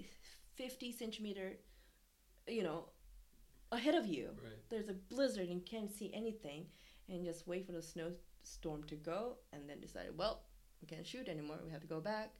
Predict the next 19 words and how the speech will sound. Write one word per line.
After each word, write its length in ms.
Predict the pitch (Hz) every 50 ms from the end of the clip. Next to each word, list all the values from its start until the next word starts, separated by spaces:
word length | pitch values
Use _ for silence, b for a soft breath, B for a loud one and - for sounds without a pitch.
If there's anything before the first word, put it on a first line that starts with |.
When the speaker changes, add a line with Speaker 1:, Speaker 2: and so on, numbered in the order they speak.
| B B B B B B B
Speaker 1:
And 120 | 156 156
the 60 | 151 151
next 320 | 151 151 151 - - -
day 220 | - 165 147 147 147 151
we 80 | 147 143
start 300 | - - - 139 135 139
again. 380 | 135 - - 175 156 143 147 151 -
So 80 | - 139
we, 60 | 147 151 - - -
it 80 | - - - - - -
took 200 | - 170 151 -
us 160 | 151 143 - -
three 180 | - 165 151
days 220 | 156 147 143 143 -
to 100 | - - - - -
film, 280 | 180 165 143 135 143 175 - - - B B B B B B B B
which 200 | - - 220 -
was 160 | - 214 185 180
already 440 | 175 165 156 147 143 139 139 147